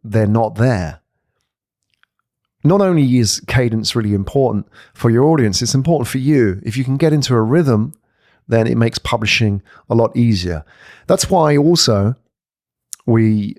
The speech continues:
work with clients to ensure that they publish on a rhythm rather than let them do it themselves, because once things break down, once you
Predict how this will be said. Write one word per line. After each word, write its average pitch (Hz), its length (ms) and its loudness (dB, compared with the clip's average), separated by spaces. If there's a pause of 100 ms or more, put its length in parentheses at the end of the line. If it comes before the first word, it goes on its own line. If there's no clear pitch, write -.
(120)
work 110 600 -2
with 101 220 -2
clients 113 760 -2
to 98 460 -4
ensure 110 680 0
that 98 300 -2 (460)
they 117 300 0
publish 95 500 -4 (380)
on 110 80 2
a 101 80 0
rhythm 98 400 -4 (220)
rather 117 280 2
than 101 280 0
let 120 180 0
them 104 140 0
do 110 100 0
it 104 60 0
themselves, 101 480 0
because - 400 -4
once 156 260 0
things 139 220 0
break 123 320 -2
down, 110 420 2 (560)
once - 420 0
you 143 220 2